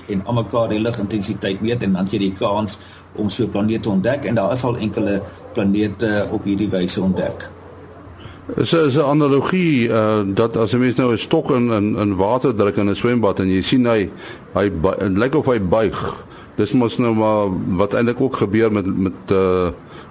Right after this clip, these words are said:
Speaker 2: met lig wat, wat deur die ruimte beweeg en dan by so 'n soliede voorwerp verbykom, as ek reg, eh, Japie?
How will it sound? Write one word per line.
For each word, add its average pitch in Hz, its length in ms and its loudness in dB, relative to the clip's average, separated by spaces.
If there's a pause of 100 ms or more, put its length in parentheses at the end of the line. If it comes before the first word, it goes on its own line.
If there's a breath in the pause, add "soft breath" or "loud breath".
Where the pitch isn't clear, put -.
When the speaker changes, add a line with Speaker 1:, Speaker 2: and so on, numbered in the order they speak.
Speaker 2:
met 95 220 -2
lig 104 340 0
wat, 98 200 0 (160)
wat 95 160 2
deur 101 100 2
die 101 120 2
ruimte 110 340 0
beweeg 95 380 2
en 101 100 2
dan 95 260 0 (460 loud breath)
by 101 220 2
so 110 200 2
'n 104 60 2
soliede 104 380 0
voorwerp 104 380 2
verbykom, 101 460 0
as 87 100 0
ek 87 80 0
reg, 104 380 0
eh, 85 180 2
Japie? 85 400 -2